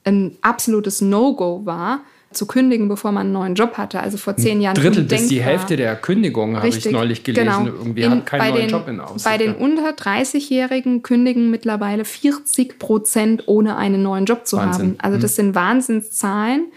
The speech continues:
Speaker 1: Und jetzt ist natürlich Ursache und Effekt, ne? Ist es, ist es eher eine veränderte Haltung? Ist es der Arbeitnehmermarkt? Ist es, dass in hybriden Ar-, hybrid geprägten Arbeitsmodellen, ähm, die, die Mitarbeitendenbindung abnimmt?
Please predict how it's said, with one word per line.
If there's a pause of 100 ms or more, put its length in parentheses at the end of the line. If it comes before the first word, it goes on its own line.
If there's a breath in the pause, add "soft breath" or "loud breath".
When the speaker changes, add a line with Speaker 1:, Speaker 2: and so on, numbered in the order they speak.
(440 loud breath)
Speaker 1:
Und
jetzt (120)
ist
natürlich
Ursache
und
Effekt,
ne? (320 loud breath)
Ist
es,
ist
es
eher
eine
veränderte
Haltung?
Ist
es
der
Arbeitnehmermarkt? (260 loud breath)
Ist
es,
dass
in
hybriden
Ar-,
hybrid
geprägten
Arbeitsmodellen, (380 loud breath)
ähm, (100)
die, (120)
die
Mitarbeitendenbindung
abnimmt?